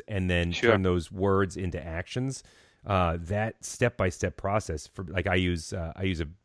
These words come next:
Speaker 1: bunch of different journals and planners, and the one that I'm on right now is the Full Focus Planner. We've had Michael Hyatt on the show, but that whole thing is about taking goals, breaking them down into subsets, and breaking those down into habits.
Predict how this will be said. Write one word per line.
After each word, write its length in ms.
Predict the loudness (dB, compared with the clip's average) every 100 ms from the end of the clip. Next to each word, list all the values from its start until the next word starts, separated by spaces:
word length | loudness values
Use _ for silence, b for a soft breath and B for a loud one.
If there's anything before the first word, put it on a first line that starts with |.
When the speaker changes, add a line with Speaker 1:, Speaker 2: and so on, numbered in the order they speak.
| _
Speaker 1:
bunch 200 | 0 0
of 60 | -2
different 440 | -6 -6 -8 -10
journals 320 | -4 -2 -2 -6
and 100 | -10
planners, 400 | -6 -4 -4 -6
and 100 | -14 b b b -6
the 60 |
one 220 | 0 0
that 100 | 2
I'm 100 | 0
on 160 | 0 0
right 140 | 0 0
now 200 | 0 0
is 80 | -4
the 80 |
Full 220 | -6 -4 -2
Focus 360 | -2 -2 -4
Planner. 320 | -4 -2 0 0
We've 160 | -2
had 180 | 0 0
Michael 220 | 0 -4 -2
Hyatt 180 | -2
on 80 | -2
the 60 | -4
show, 300 | -4 -4 -4 b b b
but 100 | 2
that 100 | 4
whole 180 | 4 2
thing 240 | 2 2
is 80 | 2
about 220 | 2 2
taking 280 | 0 0 2
goals, 440 | 4 4 2 -2
breaking 320 | -2 -2 -2
them 100 | -2
down 220 | 0 0 0
into 120 | -4
subsets, 680 | -4 -4 -4 -4 -4 -4 -14
and 140 | -12 -6
breaking 240 | -6 -4
those 140 | -4 -2
down 160 | -4 -4
into 120 | -6
habits. 460 | -8 -8 -10 -20